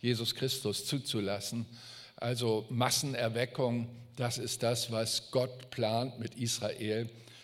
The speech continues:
Und er kann das. An diesem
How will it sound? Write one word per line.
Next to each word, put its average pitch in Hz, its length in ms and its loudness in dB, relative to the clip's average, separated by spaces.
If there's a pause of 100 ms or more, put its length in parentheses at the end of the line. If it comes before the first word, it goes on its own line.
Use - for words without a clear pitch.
(180)
Und 110 400 -2 (320)
er 104 140 4
kann 110 280 4
das. 82 360 -2 (4000)
An 139 180 8
diesem 147 460 6